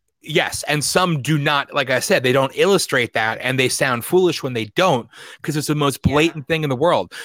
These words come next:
Speaker 1: When I see cops coming and, and giving fines to people that are pro-, having a church service in a parking lot and cars separated from each other.
Speaker 2: That's ridiculous.
Speaker 1: Right? And I think to myself, how,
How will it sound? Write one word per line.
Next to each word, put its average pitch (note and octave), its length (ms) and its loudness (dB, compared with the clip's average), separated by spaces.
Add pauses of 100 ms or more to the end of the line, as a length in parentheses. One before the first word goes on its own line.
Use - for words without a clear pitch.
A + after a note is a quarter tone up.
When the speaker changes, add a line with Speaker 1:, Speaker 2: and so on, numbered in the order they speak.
Speaker 1:
When C3+ 120 2
I E3 80 2
see A#3 180 0
cops F3 400 -2
coming C3 320 -2
and, B2 120 -2
and B2 200 -2
giving C#3 220 2
fines D3 380 0
to C#3 100 0
people A#2 540 2
that B2 180 2
are A2+ 200 4 (300)
pro-, D3+ 280 2
having C#3+ 400 0
a C3+ 40 2
church D#3+ 280 0
service B2+ 380 0
in C#3 80 -2
a B2 60 -2
parking D3 420 -2
lot A2+ 260 0
and A#2 120 -6
cars C3+ 560 2 (160)
separated B2+ 520 2
from A#2+ 200 -2
each A#2 160 -2
other. A#2 200 4
Speaker 2:
That's G#2+ 260 0
ridiculous. C#3 1000 -16
Speaker 1:
Right? D3 420 2 (200)
And D#3 120 0
I D#3 100 2
think F#3+ 260 -4
to F3 80 -8
myself, C#3+ 500 -4
how, F#3+ 460 -2